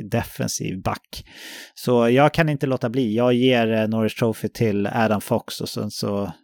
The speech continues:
får Erik Karlsson hej. Ja, det är ju lite, lite Göteborgs, eh, påhopp även det här, va, David?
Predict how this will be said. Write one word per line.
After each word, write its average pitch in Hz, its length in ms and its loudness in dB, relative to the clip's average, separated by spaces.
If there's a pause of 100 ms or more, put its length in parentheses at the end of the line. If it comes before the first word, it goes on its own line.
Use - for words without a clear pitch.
(140)
får 113 140 -2
Erik 101 400 -6
Karlsson 101 520 -4
hej. 117 220 0
Ja, 117 120 -2
det 113 80 4
är 123 140 6
ju 143 240 6
lite, 139 360 2 (400)
lite 147 460 4
Göteborgs, 160 720 4
eh, 110 100 -2
påhopp 110 440 2
även 107 260 2
det 104 80 2
här, 156 200 4
va, 101 120 -2
David? 92 340 -4